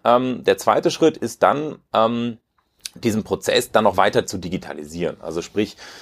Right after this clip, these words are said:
ab dem Moment, wo der Auftrag beim Händler ist, ähm, einen komplett digitalen Prozess dahinter auch, ähm, zu setzen, über das Thema, äh,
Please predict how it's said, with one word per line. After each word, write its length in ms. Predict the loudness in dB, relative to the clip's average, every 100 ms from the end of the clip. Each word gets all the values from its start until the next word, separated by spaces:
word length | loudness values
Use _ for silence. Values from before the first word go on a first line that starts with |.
| -20 -12
ab 140 | -2
dem 140 | 2 4
Moment, 260 | 6 4
wo 80 | 4
der 160 | 4 4
Auftrag 500 | 2 2 0 0 0
beim 180 | -4
Händler 360 | -2 2 4 4
ist, 320 | 2 -4 -12 _ -20 -20 _
ähm, 460 | 4 4 4 0 -6 -10
einen 380 | -4 -2 -2 -4
komplett 680 | -6 2 2 2 -4 -10
digitalen 640 | -6 -6 -2 2 4 2 -2
Prozess 480 | -10 -4 0 2
dahinter 380 | 0 -4 -2 0
auch, 240 | 0 -4 -6
ähm, 240 | -6 -6
zu 140 | -6 0
setzen, 500 | 2 2 -2 -10 -10 -16 -20 _ _ _ 0
über 220 | 6 6
das 140 | 6 2
Thema, 600 | 0 4 6 6 4 0
äh, 80 | -10